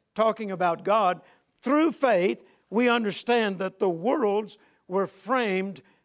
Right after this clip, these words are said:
by the word of God." What does that mean? God spoke the world into existence. He framed this world through His words. The word frame means to establish. So in other words,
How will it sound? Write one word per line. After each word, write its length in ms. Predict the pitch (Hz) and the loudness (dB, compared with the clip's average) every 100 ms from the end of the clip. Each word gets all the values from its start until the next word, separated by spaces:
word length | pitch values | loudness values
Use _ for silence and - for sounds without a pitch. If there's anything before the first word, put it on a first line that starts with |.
| _ | _
by 560 | 127 208 202 165 180 - _ _ 175 | -4 0 2 2 0 -4 _ _ -2
the 120 | 220 | 0
word 240 | 196 180 | 2 0
of 120 | 180 | 0
God." 360 | 165 175 120 - _ _ | 0 0 -2 -12 _ _
What 140 | 254 294 | -10 -6
does 120 | 254 | -4
that 200 | 254 214 | -4 -2
mean? 260 | 214 123 - _ _ _ _ _ _ - - | -6 -6 -14 _ _ _ _ _ _ -20 -12
God 360 | 165 240 320 247 | -4 -2 -2 -4
spoke 600 | - - - 262 254 202 | -8 -6 -2 -2 -2 -6
the 140 | 196 | -4
world 460 | 202 226 208 190 190 | -2 0 0 0 -2
into 400 | - 208 175 196 | -6 -6 -4 -2
existence. 720 | 180 - 208 - - - - - _ _ | -2 -2 -4 -4 -8 -18 -20 -20 _ _
He 240 | - 240 214 | -4 -2 -2
framed 720 | - 208 285 285 226 208 180 _ _ - | -6 -4 -2 0 0 -4 -8 _ _ -20
this 420 | 139 233 233 175 | -4 0 0 -2
world 540 | 214 226 165 156 160 _ _ _ | 0 0 0 -4 -8 _ _ _
through 240 | 220 226 196 | -4 -2 0
His 260 | 196 156 | 0 -2
words. 460 | 180 190 - - - _ _ - | 0 0 0 -6 -18 _ _ -2
The 120 | 247 | 0
word 320 | 247 254 196 | 2 0 -2
frame 480 | - 277 320 269 190 | -6 -4 -2 -2 -2
means 400 | 208 208 214 185 - _ - | -2 -2 -4 -8 -14 _ -12
to 280 | 247 240 - | -8 -8 -8
establish. 1040 | 214 202 - - 226 214 165 143 - - - _ _ - | -8 -6 -6 -4 -2 -2 -6 -12 -12 -20 -20 _ _ -4
So 200 | 254 247 | 2 4
in 100 | 247 | 4
other 200 | 262 240 | 4 4
words, 320 | 220 220 | 2 0